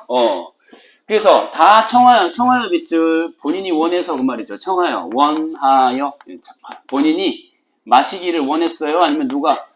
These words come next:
강권을 했어요? 그게 아니에요. 누가 강제로 권한 게 아니라 스스로 선택을 한 거야. 자기가 원해서 같이 즐겁게,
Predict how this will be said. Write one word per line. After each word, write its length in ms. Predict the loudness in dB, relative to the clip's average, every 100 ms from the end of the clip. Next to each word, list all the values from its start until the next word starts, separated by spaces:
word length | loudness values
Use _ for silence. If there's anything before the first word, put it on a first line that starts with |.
| _ _ _
강권을 580 | -2 0 2 2 2
했어요? 340 | -2 -2 -6 -6
그게 180 | -2 0
아니에요. 440 | 2 2 2 2
누가 300 | 2 2 2
강제로 480 | 2 0 2 2 0
권한 260 | 2 2 2
게 60 |
아니라 380 | 0 2 0 0 _ _ _
스스로 480 | -10 -6 0 0 0
선택을 420 | -2 -4 -2 0
한 140 | 0 0
거야. 320 | 0 0 -4
자기가 340 | -8 -6 -2
원해서 600 | 0 2 0 2 -2 -4 _ _ _ _ _ _ _ _
같이 520 | -10 -10 -4 -4 -4
즐겁게, 760 | -8 -4 -2 -2 4 4 4 -6